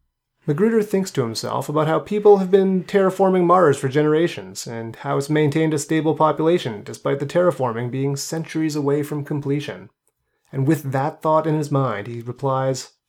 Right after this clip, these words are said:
"My people are capable of living on planets with surface conditions that vary widely from those of Earth."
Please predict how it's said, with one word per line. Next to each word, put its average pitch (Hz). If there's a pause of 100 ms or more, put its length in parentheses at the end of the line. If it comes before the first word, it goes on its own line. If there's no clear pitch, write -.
(380)
"My 127
people 170
are 165
capable 156
of 123
living 135
on 143
planets 127
with 113
surface 160
conditions 135
that 139
vary 160
widely 151
from 120
those 120
of 123
Earth." 123